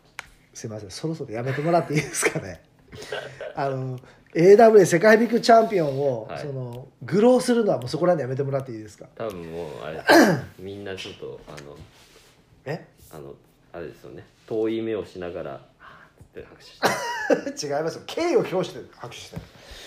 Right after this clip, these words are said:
Speaker 1: えーと、まあ、ということでですね、ちょっと私の名字が
Speaker 2: はい。はい。
Speaker 1: 鹿のおちんちんっていう風になっちゃうっていう話から <clears throat> の。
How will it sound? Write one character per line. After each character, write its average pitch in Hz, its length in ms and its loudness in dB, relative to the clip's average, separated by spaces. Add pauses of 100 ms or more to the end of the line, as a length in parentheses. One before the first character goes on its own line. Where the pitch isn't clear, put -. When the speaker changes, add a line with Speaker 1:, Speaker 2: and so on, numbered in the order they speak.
(800)
Speaker 1:
え 214 1120 8
ー - 20 -20
と、 170 1300 2
ま 175 100 2
あ、 170 60 4
と 180 100 4
い 196 80 8
う 185 40 4
こ 180 120 0
と 170 140 0
で 131 100 -2
で 113 60 -6
す - 80 -12
ね、 120 100 -12
ち 127 100 -10
ょ - 20 -4
っ - 120 -8
と 110 260 -6
私 127 320 -8
の 123 380 -8
名 127 260 -6
字 107 120 -12
が 98 120 -14
Speaker 2:
は 85 100 -16 (200)
い。 - 20 -16
は 78 60 -16
い。 - 40 -20 (400)
Speaker 1:
鹿 127 120 -6
の 123 120 -8
お 117 40 -10
ち 120 160 -8
ん 120 60 -10
ち 113 160 -14
ん 90 80 -14
っ - 20 -16 (260)
て 101 60 -14
い 92 200 -14
う 90 40 -14
風 92 140 -16
に 87 40 -16
な 95 120 -14
っ - 40 -20
ち - 100 -14
ゃ 80 40 -14
う 76 40 -18
っ - 20 -20
て - 180 -20
い 185 80 -14
う - 40 -20
話 131 340 -4
か 143 100 -4 (260)
ら 240 280 8
<clears throat> - 0 -
の。 185 360 2